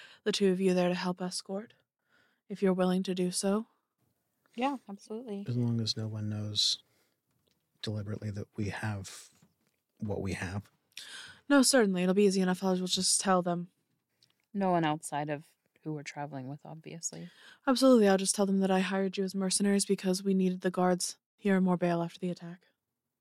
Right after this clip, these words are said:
Speaker 3: Yeah. Works for me. So, did,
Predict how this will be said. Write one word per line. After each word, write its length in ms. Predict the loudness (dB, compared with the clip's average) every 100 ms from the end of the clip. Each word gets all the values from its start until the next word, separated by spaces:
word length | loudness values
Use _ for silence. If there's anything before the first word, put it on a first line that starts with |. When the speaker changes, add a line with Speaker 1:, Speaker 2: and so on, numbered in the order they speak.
| _ _ _ _ _ _ _ _
Speaker 3:
Yeah. 220 | -6 -6 -6 _ _ _ _ _ _ _
Works 240 | -12 -10 -10
for 140 | -8
me. 240 | -6 -6 -10 _ _ _ _ _ _ -20 -20 -16 -4
So, 420 | 0 2 0 -4 _ _ _ _ _ _ _ _ _ _ -4
did, 320 | 0 0